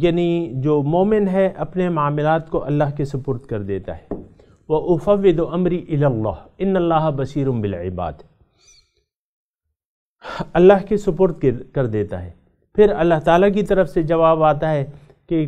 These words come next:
ٹھیک ہے تم نے میرے سپرد کر دیے ہیں، مَنْ كَانَ لِلَّهِ كَانَ اللَّهُ لَهُ، جو اللہ کا ہو گیا اور اللہ تعالیٰ اس کا ہو جائے گا۔ پھر قرآن میں اللہ تعالیٰ فرماتا ہے،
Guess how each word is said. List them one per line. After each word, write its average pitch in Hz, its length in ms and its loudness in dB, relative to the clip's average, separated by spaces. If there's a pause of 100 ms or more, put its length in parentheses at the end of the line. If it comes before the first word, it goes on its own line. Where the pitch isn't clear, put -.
ٹھیک 180 260 0
ہے 127 260 -2
تم 160 120 -4
نے 175 120 -2
میرے 165 280 0
سپرد 156 400 -6
کر 151 160 -2
دیے 151 220 -4
ہیں، 120 120 -6 (300)
مَنْ 165 380 -2
كَانَ 175 240 2
لِلَّهِ 160 640 2
كَانَ 151 220 0
اللَّهُ 127 380 0
لَهُ، 104 240 -4 (580)
جو 156 180 0
اللہ 165 320 4
کا 180 100 4
ہو 165 200 0
گیا 151 160 -2 (920)
اور 165 360 4 (140)
اللہ 131 180 -2 (100)
تعالیٰ 117 260 2
اس 110 120 -6
کا 147 120 2
ہو 139 140 0
جائے 123 300 -2
گا۔ 110 60 -16 (280)
پھر 185 160 4
قرآن 165 400 4
میں 175 80 -2
اللہ 160 240 0
تعالیٰ 151 260 0
فرماتا 135 460 -4
ہے، 131 100 -6